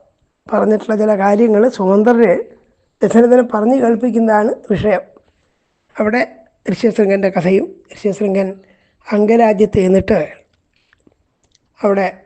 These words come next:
സമൃദ്ധി ഉണ്ടാക്കിയതു, അവിടെ മഴ പെയ്തു, രോമപാത രാജാവിൻ്റെ മകളായ ശാന്ത വിവാഹം കഴിച്ച് അവിടെ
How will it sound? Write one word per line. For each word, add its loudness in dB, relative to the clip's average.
സമൃദ്ധി -2
ഉണ്ടാക്കിയതു, -2
അവിടെ -2
മഴ -2
പെയ്തു, 0
രോമപാത 2
രാജാവിൻ്റെ 2
മകളായ 2
ശാന്ത -4
വിവാഹം 2
കഴിച്ച് -2
അവിടെ -6